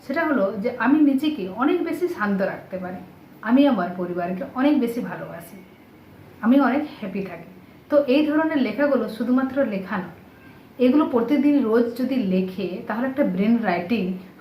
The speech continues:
হয়, যার থেকে বাচ্চা নিজে নিজের মধ্যে একটা সেলফ কন্ট্রোল বিল্ড হয়, নিজেকে অনেক বেশি কাম ডাউন রাখতে পারে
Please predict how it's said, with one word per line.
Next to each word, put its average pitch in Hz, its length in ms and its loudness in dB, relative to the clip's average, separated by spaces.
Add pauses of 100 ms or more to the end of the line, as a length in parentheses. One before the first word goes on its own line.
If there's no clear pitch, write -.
হয়, 185 160 -8 (440)
যার 214 240 2 (100)
থেকে 302 180 0
বাচ্চা 226 380 0
নিজে 196 300 2
নিজের 262 280 4
মধ্যে 202 360 0
একটা - 220 -4
সেলফ 262 440 -2
কন্ট্রোল 202 380 2
বিল্ড 240 260 2
হয়, 226 200 -4 (320)
নিজেকে 254 280 0
অনেক 214 360 2
বেশি 240 220 -2
কাম 180 260 -6
ডাউন 214 240 2
রাখতে 233 300 -2
পারে 214 240 -2